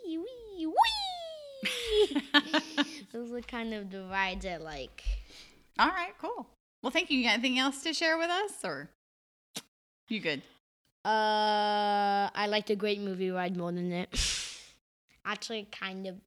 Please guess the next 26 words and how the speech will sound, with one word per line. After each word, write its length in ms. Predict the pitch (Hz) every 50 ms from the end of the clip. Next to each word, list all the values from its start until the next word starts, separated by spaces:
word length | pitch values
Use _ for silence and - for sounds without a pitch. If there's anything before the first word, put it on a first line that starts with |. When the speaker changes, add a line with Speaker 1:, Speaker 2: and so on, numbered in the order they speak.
| _ -
Speaker 1:
a 80 | - -
little 340 | - 156 165 180 196 208
bit. 340 | 214 220 247 262 262 - - - _ _ _ _ _ _ _ _ _ _ _ -
Maybe 260 | 247 285 311 311 359
it's 160 | 349 - -
a 60 | 233
little 320 | 196 190 190 190 196 202 202
bit 300 | 185 202 202 196 - -
because 500 | 190 190 180 - - 196 165 160 190 -
of, 180 | 143 120 80 -
like, 840 | - 101 87 82 78 71 67 64 55 - - - - 101 110 - _ _ _ - - - - - - - - - - _ _ _ _ _ _ _ _ _ _ _ _ _ _ _ _ _ -
Speaker 2:
So 100 | - -
you 120 | 277 269 262
like 120 | 254 220
Speaker 1:
Well 80 | 208 240
Speaker 2:
Mickey 280 | 269 269 269 277 285 269
and 60 | 254
Minnie's 560 | 254 247 247 233 226 220 220 220 208 - - - _ _ _
Runaway 440 | 214 208 240 226 226 226 233 226 220
Railway 420 | 196 226 220 208 208 220 220 202
better 640 | 185 180 - 214 208 208 202 214 202 202 202 202 202 - - _ -
than 120 | 226 214
the 80 | 202 196
Great 180 | 190 202 175 151
Movie 220 | 214 226 220 233
Ride? 240 | 233 247 247 254